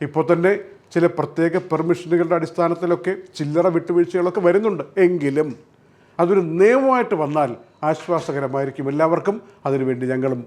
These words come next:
കാത്തിരിക്കുകയാണ്. ദുബായ് വാർത്തയുടെ ഡിസംബർ പതിനെട്ടിൻ്റെ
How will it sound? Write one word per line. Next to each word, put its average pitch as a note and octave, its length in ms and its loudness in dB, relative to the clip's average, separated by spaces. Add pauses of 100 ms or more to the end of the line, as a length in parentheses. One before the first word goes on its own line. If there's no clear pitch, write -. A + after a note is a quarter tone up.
(100)
കാത്തിരിക്കുകയാണ്. A#2 680 -6 (480)
ദുബായ് D3 280 4
വാർത്തയുടെ D#3+ 400 2 (100)
ഡിസംബർ C3+ 340 -4 (140)
പതിനെട്ടിൻ്റെ D#3+ 520 0